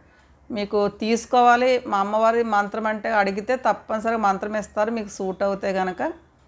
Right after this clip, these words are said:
మీరు రోజు హ్యాపీగా అమ్మవారిని మీరు నిష్ట నియమాలతోటి అమ్మవారిని దర్శనం, మీరు పూజ చేసుకుని పడుకు ముందు అమ్మవారి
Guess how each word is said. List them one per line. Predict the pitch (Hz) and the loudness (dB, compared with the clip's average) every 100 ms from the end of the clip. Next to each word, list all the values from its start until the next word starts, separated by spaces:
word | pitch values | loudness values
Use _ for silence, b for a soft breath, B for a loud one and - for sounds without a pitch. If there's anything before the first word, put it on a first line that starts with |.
| b b b b b - | b b b b b -6
మీరు | 202 226 220 214 - | 0 2 2 0 -4
రోజు | 214 208 220 233 233 302 359 - _ _ _ _ | -6 -2 0 0 0 -2 -2 -10 _ _ _ _
హ్యాపీగా | 202 202 208 226 220 262 294 - | 2 2 2 -2 2 2 0 -4
అమ్మవారిని | 202 208 214 214 220 269 330 330 - _ _ _ - | -2 2 4 4 2 -4 -6 -8 -20 _ _ _ -12
మీరు | 196 196 196 190 - - _ _ _ | -6 -2 0 -2 -4 -12 _ _ _
నిష్ట | 233 196 | -10 -6
నియమాలతోటి | 226 226 220 214 208 202 208 208 | -4 -2 0 2 2 0 -2 0
అమ్మవారిని | 233 202 208 214 208 | 0 2 2 2 0
దర్శనం, | 196 190 208 208 208 247 - - 196 185 180 | 0 0 -6 -6 -6 -8 -14 -12 -8 -6 -4
మీరు | 180 175 175 175 - | -2 -2 -2 -4 -6
పూజ | 202 214 220 226 | -2 0 0 0
చేసుకుని | 220 214 233 247 285 - _ _ _ _ _ _ _ - _ | -2 -2 -4 -4 -6 -10 _ _ _ _ _ _ _ -20 _
పడుకు | 208 202 214 | -2 -2 -2
ముందు | 220 | 2
అమ్మవారి | 214 202 214 | 2 4 2